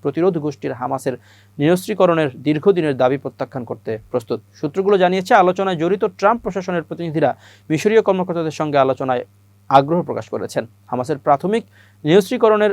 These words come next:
সম্ভাব্য ছাড় মার্কিন সরকারের একযোগে সব ইসরায়েলি জিম্মিদের মুক্তির জন্য একটি চুক্তিতে পৌঁছানোর চেষ্টা বলে জানা গেছে। সূত্রগুলো জানায়,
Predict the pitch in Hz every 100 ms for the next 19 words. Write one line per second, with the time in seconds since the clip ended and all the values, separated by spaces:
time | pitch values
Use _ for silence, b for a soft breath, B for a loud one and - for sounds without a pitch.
0 | - - 175 170 180 175 180 208 233 175
1 | 156 175 170 151 160 156 - 160 175 175
2 | 180 185 - 208 170 151 160 143 143 143
3 | 135 123 135 170 156 165 143 110 123 113
4 | b b b 190 190 180 165 135 139 123
5 | 107 135 - 135 120 107 - - 156 117
6 | 98 - 120 _ _ 131 139 147 165 139
7 | 151 220